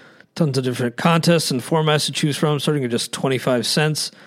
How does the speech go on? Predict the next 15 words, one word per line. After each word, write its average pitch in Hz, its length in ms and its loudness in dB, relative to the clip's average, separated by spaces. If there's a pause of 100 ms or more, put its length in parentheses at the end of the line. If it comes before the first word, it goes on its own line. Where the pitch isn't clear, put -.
(260)
Just - 140 -12
pick 147 140 0
a 117 80 -6
contest, 139 560 0
choose 175 260 2
your 151 140 2
team, 143 260 0
and 131 120 0
enjoy 135 280 0
watching 131 340 0
your 120 120 0
results 117 400 -2
in 104 120 -4
real 110 200 -2
time. 147 500 0